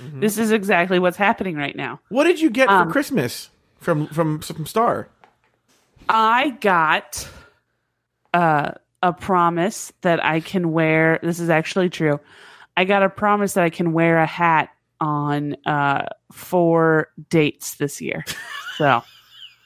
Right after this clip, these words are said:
Speaker 1: Now, everyone should know, I think you only ha-, you and I had this conversation privately, is that you wanna wear a hat, but Star feels that you sh-, you look better with hair. And I, and I, and I told you, I agree with her. Like,
Speaker 2: She
Speaker 1: I
Speaker 2: likes my hair.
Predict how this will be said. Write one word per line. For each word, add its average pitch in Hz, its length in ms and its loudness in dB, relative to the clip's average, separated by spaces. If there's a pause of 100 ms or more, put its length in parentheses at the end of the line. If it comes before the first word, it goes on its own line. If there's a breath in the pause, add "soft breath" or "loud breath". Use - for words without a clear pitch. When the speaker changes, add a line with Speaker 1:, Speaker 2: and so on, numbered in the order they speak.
(1000 loud breath)
Speaker 1:
Now, 220 100 -2
everyone 285 320 2
should 254 120 -4
know, 233 60 4
I 226 40 4
think 269 140 0
you 320 80 2
only 254 140 2
ha-, 233 120 2
you 208 140 0
and 240 100 4
I 220 60 4
had 202 160 2
this 190 100 -2
conversation 147 540 -2
privately, 127 680 -2 (420 loud breath)
is 143 280 4
that 131 100 4
you 135 260 -2
wanna 233 260 2
wear 170 200 2
a 139 40 0
hat, 139 460 -2
but 135 120 -4
Star 190 580 2
feels 170 340 0
that 151 100 -4
you 127 160 -4
sh-, - 180 -10
you 135 200 -6
look 143 180 -2
better 139 260 2
with 120 140 0
hair. 127 200 -6
And 135 100 -2
I, 185 120 2
and 180 220 0
I, 202 80 2
and 190 240 -2
I 165 80 2
told 208 200 -2
you, 139 60 -2
I 175 80 2
agree 165 320 -6
with 120 280 -4 (160)
her. 107 260 -8 (400 loud breath)
Like, 127 120 2
Speaker 2:
She 254 100 4
Speaker 1:
I 247 40 4
Speaker 2:
likes 226 320 2
my 233 200 4
hair. 170 340 -2